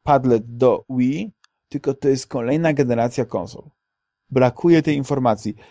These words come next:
i wiele ludzi, naprawdę, to się tak wydaje dla nas, może nie wiem, już dla ciebie, y, niezwykłe, ale naprawdę większość ludzi myśli, że to jest kolejne peryferium, bo przecież mieliśmy Wii Board, mieliśmy, co tam,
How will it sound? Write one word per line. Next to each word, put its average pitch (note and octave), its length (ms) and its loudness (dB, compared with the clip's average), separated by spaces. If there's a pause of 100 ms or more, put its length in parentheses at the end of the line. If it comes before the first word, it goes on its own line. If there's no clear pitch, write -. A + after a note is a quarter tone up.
(120)
i A#2+ 80 -4
wiele D#3+ 320 4
ludzi, B2+ 200 0
naprawdę, B2 420 0
to C#3 120 -4
się D3+ 120 -10
tak C#3+ 120 0
wydaje C#3 300 2
dla C3 180 0
nas, C3 360 -4 (260)
może A#2 280 -8
nie B2 180 0
wiem, G#2+ 180 -6
już B2 220 -2
dla B2 120 2
ciebie, B2+ 300 4 (360)
y, A#2 220 0 (600)
niezwykłe, C3 540 4
ale C3 300 2 (400)
naprawdę C#3 460 -4
większość C#3+ 460 -4
ludzi C3 220 -2
myśli, D3+ 240 -4
że F3 60 -6
to - 80 -2
jest F3 120 -2
kolejne E3+ 400 2
peryferium, D3+ 600 2 (320)
bo A#2+ 100 -2
przecież D3+ 280 -6
mieliśmy A#2 460 -2
Wii C#3+ 120 4
Board, D#3 400 4 (300)
mieliśmy, A#2 560 -2
co G#2 100 -14
tam, G2+ 160 -2